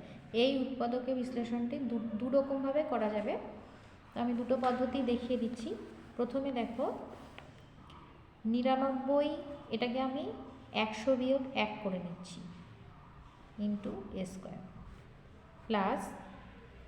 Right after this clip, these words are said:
দুশো দুই, এটাকে আমি করে নিচ্ছি দুশো যোগ দুই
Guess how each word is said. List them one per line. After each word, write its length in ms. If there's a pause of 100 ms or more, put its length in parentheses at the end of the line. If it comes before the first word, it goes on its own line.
(800)
দুশো 300 (160)
দুই, 160 (500)
এটাকে 260
আমি 160
করে 180
নিচ্ছি 240 (180)
দুশো 340 (600)
যোগ 140 (160)
দুই 180